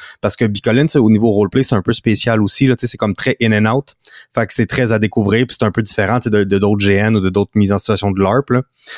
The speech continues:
Fait que de, de les découvrir là-dedans, ça a été une énorme force, évidemment, puis là, du chapeau là-dessus.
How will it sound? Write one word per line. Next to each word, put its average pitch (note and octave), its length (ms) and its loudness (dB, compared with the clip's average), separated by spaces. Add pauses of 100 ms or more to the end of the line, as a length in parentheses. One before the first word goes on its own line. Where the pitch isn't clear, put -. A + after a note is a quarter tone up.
(120)
Fait G#2 120 0
que F#2+ 320 2
de, F#2+ 160 -4
de G#2 100 0
les G#2 100 0
découvrir G#2 320 0
là-dedans, G2 240 0
ça - 140 0
a G2 40 2
été G#2 140 0
une G2+ 160 4
énorme G#2 440 2
force, G#2+ 320 -2
évidemment, G2 460 -2
puis G2+ 120 -6
là, F#2+ 100 0
du F2+ 100 -2
chapeau G#2 340 -2
là-dessus. G#2+ 500 0